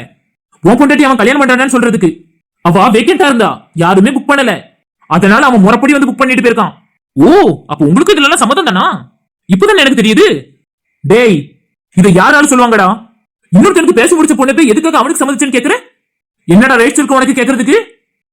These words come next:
என்னமோ நீ சொல்லிட்டு போன மாதிரியும், அவ உனக்காக இருக்காத மாதிரியும் பேசுற.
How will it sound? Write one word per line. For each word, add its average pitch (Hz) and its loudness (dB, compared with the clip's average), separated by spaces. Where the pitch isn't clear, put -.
என்னமோ 208 4
நீ 214 2
சொல்லிட்டு 240 2
போன 240 0
மாதிரியும், 240 -2
அவ 202 0
உனக்காக 233 -2
இருக்காத 302 -2
மாதிரியும் 277 -2
பேசுற. 320 -2